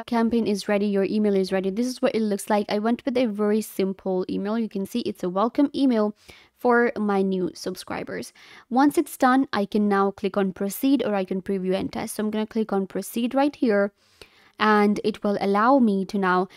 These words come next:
schedule or send my email marketing campaign that I created with Zoho. So now you can see, send it right away or send in badges. Now I can just review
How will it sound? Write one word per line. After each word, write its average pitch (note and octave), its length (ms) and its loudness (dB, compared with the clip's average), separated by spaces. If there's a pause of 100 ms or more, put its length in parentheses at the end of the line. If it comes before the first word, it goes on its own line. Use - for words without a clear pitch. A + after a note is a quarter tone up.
(120)
schedule A#3+ 640 4
or G3 120 0
send G3 380 0
my F#3+ 300 0
email A3+ 280 4
marketing F#3 480 -2
campaign A3 580 6
that G3+ 120 6
I F#3+ 80 0
created F#3+ 500 -8
with G3 120 -10
Zoho. - 500 -8 (340)
So - 140 -10
now F#3 160 -4
you F#3+ 160 -4
can G#3 160 -6
see, F#4 320 0 (140)
send G#3+ 260 2
it G3 160 0
right F#3 240 -2
away B3+ 340 4
or G#3 140 0
send F#3+ 320 -2
in F#3 280 -4
badges. A#3+ 520 2 (300)
Now G3+ 180 4
I G3 120 2
can G3 180 -2
just F#3 240 -6
review A3 500 4